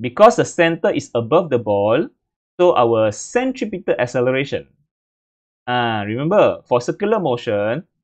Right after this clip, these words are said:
circular motion, it has centripetal acceleration towards the center of circle. So because our center is at the top, so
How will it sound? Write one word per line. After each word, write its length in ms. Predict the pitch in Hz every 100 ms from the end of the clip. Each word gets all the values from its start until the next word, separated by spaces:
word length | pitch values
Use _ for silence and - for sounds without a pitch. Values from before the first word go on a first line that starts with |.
| _ _ _ _ _ _
circular 240 | - 165 196
motion, 560 | 139 117 110 98 110 -
it 160 | 143 143
has 160 | 104
centripetal 720 | - 196 202 214 208 160 170 -
acceleration 720 | - 131 131 131 135 160 160 160
towards 320 | 139 135 -
the 80 | 104
center 400 | - 127 127 -
of 160 | -
circle. 480 | - 269 123 90 73 _ _ _ _ _ _ _ _ _ _ _ _ -
So 80 | 143
because 320 | 131 - 254
our 240 | - 160
center 400 | - 156 156 196
is 140 | 170 -
at 160 | 110
the 80 | 104 -
top, 480 | 165 120 110 147 - _ _ _ _ _
so 160 | -